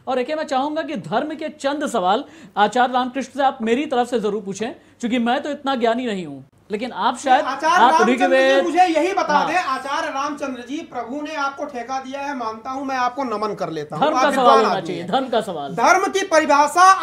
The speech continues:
Speaker 2: आपके हिसाब से या परमात्मा ने जो आपको ज्ञान दिया, आप धर्म को कैसे परिभाषित करते हैं? धर्म है क्या आपकी नजर में, आपके विचार में?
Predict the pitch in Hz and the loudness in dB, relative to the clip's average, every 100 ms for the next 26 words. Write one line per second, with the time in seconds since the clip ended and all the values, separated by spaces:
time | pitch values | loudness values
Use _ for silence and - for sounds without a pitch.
0 | 294 311 320 403 311 294 302 294 339 370 | 6 6 4 4 4 6 4 4 4 4
1 | 359 349 311 294 302 302 359 359 320 349 | 6 4 4 4 2 4 2 4 2 2
2 | 330 330 330 349 262 302 320 302 339 339 | 4 2 2 0 2 2 2 0 0 4
3 | 311 339 262 320 339 370 349 359 427 381 | 2 2 0 0 0 0 0 0 2 4
4 | 330 320 349 311 294 247 175 123 - _ | 4 0 -2 -2 0 -2 -4 -8 -14 _
5 | _ _ _ 175 285 403 349 302 392 370 | _ _ _ 2 4 6 4 6 6 8
6 | 302 269 294 339 311 285 311 339 330 311 | 8 8 6 2 2 2 2 2 4 2
7 | 330 285 269 294 277 190 | 0 -4 2 2 2 -2